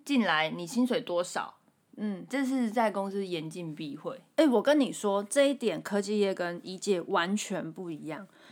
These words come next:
Speaker 2: 因为我有听说过，在业界，就算是你们做同一间办公室好了，你们的薪水都有可能不同，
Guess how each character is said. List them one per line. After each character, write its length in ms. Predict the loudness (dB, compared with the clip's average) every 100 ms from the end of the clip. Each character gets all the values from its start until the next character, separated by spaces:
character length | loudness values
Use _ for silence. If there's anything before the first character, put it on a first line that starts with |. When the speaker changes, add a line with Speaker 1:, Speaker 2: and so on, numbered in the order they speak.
| -8
Speaker 2:
因 140 | 2 6
为 120 | 6
我 180 | 4 2
有 100 | 2
听 200 | -2 -8
说 200 | -6 -4
过， 220 | -2 -4
在 180 | -2 -4
业 260 | -2 -4 -6
界， 360 | -6 -6 -6 -12 _ _ _ _ _ _
就 200 | 0 2
算 200 | 4 4
是 140 | 4
你 120 | 4 2
们 140 | -2
做 160 | -4 -2
同 180 | -2 -6
一 20 |
间 160 | -4
办 180 | -6 -6
公 200 | -6 -10
室 200 | -10 -10
好 240 | -10 -10 -10
了， 100 | -10
你 80 | -8
们 120 | -8
的 120 | -8
薪 180 | -6 -6
水 140 | -6
都 160 | -6 -6
有 80 | -6
可 140 | -8
能 100 | -14
不 120 | -14
同， 200 | -14 -14